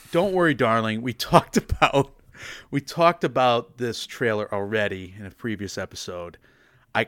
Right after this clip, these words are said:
I got a correction to make. Apparently, Olivia Wilde's married to Nick Kroll. She's dancing with Nick Kroll in the trailer. I said Pine,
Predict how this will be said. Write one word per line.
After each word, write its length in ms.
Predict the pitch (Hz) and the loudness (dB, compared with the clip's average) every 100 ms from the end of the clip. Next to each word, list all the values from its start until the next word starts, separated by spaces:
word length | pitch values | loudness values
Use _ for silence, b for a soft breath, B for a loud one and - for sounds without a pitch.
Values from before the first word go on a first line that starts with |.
| 135 | -2
I 100 | 123 | 2
got 140 | 147 | 4
a 60 | 147 | 4
correction 480 | - 147 139 - 131 | 4 6 6 2 -2
to 40 | |
make. 300 | 120 120 113 - | 2 2 0 -8
Apparently, 440 | - 135 135 120 | -4 -4 -2 -2
Olivia 360 | 113 117 117 110 | -2 -2 -2 -2
Wilde's 640 | 110 110 113 110 101 - | 0 2 2 0 -4 -8
married 300 | 113 113 107 | -4 -4 -4
to 100 | 110 | -6
Nick 220 | 107 117 | -6 -8
Kroll. 340 | - - 139 170 | -8 -4 -2 -4
She's 200 | - 107 | -8 -8
dancing 360 | 120 120 120 | -8 -6 -8
with 80 | 110 | -10
Nick 180 | 120 107 | -10 -12
Kroll 400 | - 127 123 101 | -6 -2 0 0
in 80 | 98 | -6
the 80 | 92 | -10
trailer. 380 | - 90 92 | -10 -8 -6
I 80 | 101 | -8
said 260 | - 117 - | -6 -8 -8
Pine, 460 | 101 98 90 90 | -12 -12 -12 -16